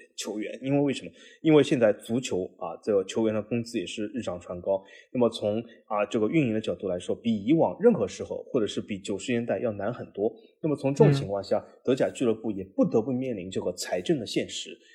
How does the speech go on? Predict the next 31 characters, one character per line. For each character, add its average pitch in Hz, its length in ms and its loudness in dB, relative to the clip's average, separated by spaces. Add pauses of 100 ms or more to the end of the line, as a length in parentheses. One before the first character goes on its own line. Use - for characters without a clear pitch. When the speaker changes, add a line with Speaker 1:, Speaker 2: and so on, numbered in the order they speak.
(180)
Speaker 1:
那 151 60 6
么 127 120 8
他 - 260 6
们 180 120 4
也 92 160 -4
会 117 200 2
意 120 100 -2
识 - 160 -6
到， 98 120 4 (260)
啊， 98 180 2 (240)
没 131 280 4
有， 208 140 2
并 147 240 0
没 127 80 0
有 151 120 4
这 - 160 4
么 143 100 4
简 101 260 -4
单 101 160 0
的 110 80 -4
像 107 220 -4
九 95 180 -6
十 - 140 -8
年 113 140 0
代 104 80 -4
这 107 100 -8
样 90 140 -6
能 117 180 -4
够 156 160 6
留 98 260 0
住， 104 300 -6